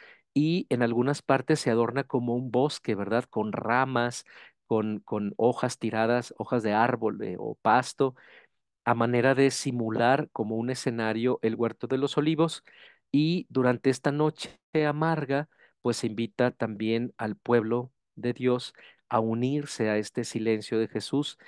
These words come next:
en el que nosotros, uniéndonos a él, podemos morir a nuestros pecados, podemos crucificar, podemos vencer, ¿verdad? Eh, junto con Jesús, eh, esta vida de pecado que quizá hemos optado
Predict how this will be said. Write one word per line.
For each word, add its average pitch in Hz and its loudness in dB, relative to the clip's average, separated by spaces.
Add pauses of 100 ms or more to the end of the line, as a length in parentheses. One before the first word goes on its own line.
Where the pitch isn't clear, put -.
(280)
en 117 0
el 117 0
que 120 -2
nosotros, 143 0
uniéndonos 139 -2
a 143 0
él, 135 0
podemos 117 -2
morir 123 2 (460)
a 104 0
nuestros 107 -4
pecados, 113 -2 (380)
podemos 117 2
crucificar, 139 0
podemos 117 0
vencer, 120 2
¿verdad? 113 0 (540)
Eh, 95 -2
junto 143 0
con 151 -2
Jesús, - -4 (360)
eh, 113 -2
esta 117 0
vida 117 0
de - -4
pecado 120 0
que - -8
quizá 120 0 (460)
hemos 135 2
optado 120 2